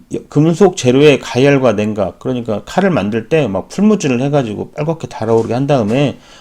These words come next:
막 망치로 두들긴 다음에 막 물 같은 데 집어넣잖아요. 그게 가열하고 냉각하는 거죠. 그렇게 하면은 원하는 특성을 얻을 수 있습니다. 그 칼은 어떻게 될까요? 왜 그런 일을 할까요?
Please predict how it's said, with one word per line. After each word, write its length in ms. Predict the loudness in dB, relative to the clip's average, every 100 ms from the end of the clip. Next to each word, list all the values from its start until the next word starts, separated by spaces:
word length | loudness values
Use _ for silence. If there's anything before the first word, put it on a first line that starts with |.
| -20
막 220 | -12 -10
망치로 360 | -6 -4 -4 -6
두들긴 400 | -4 -2 0 0
다음에 360 | -2 -2 -6 -10 _ _ -14
막 140 | -6
물 120 | 0
같은 240 | 2 2 0
데 80 | -6
집어넣잖아요. 1000 | -4 0 0 0 -6 -6 -2 -2 -2 -6 _ _ _ _
그게 140 | -12
가열하고 440 | -4 2 4 4 2
냉각하는 500 | 0 2 2 0 -2
거죠. 340 | -4 -6 -8 -14 -18 -4
그렇게 280 | -2 0
하면은 500 | 0 2 2 2 0 -8 -20 -20 -8 4
원하는 380 | 6 6 4
특성을 380 | 0 0 2 4
얻을 220 | 2 0
수 120 | -2 -6
있습니다. 500 | -6 -8 -8 -10 -14 -12
그 100 | -8
칼은 280 | 2 4 4
어떻게 260 | 2 2
될까요? 420 | 0 2 0 0 -2 -4 -12 -14 -18 -12 0
왜 220 | 2 4
그런 260 | 2 2
일을 220 | 4 4 4
할까요? 480 | 2 0 -2 -6